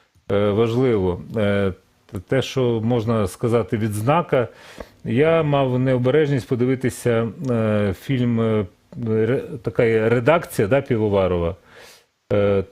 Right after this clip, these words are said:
так, і там йшлося про Кубань, і вони говорили з кубанцями. І знаєте, є отака от відмінність, вона суто ментальна, тому що українці проростають через бетон. Чому я хочу вам Нестайка? Тому що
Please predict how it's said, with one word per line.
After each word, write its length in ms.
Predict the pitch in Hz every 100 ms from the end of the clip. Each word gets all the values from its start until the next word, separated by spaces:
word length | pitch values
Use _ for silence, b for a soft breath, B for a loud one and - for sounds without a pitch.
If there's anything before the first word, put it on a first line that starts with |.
| -
так, 340 | 113 92 - -
і 160 | 117 110
там 280 | 151 165
йшлося 420 | 147 - 143 123 127
про 180 | 127 123
Кубань, 460 | - 113 131 170 170 - b b b b _ _ -
і 360 | 120 120 120
вони 280 | 120 117 135
говорили 380 | 127 123 123 120
з 80 | 101
кубанцями. 760 | - 120 143 147 - 113 107 110 -
І 40 | 117
знаєте, 420 | 98 139 147 135
є 260 | 110 117 156
отака 420 | 143 - 117 135
от 200 | 117 113
відмінність, 560 | 117 117 180 175 - 120
вона 360 | 113 135 131
суто 280 | - 131 123
ментальна, 440 | 127 127 180 170
тому 220 | 135 131 123
що 200 | - 123
українці 420 | 110 151 156 131
проростають 580 | 123 120 110 143 120 -
через 260 | 120 113
бетон. 460 | 104 113 113 87 82
Чому 240 | - 151
я 60 | 165
хочу 280 | 160 135 139
вам 180 | 131
Нестайка? 480 | 131 120 196 208 180
Тому 240 | - 127 147
що 220 | 143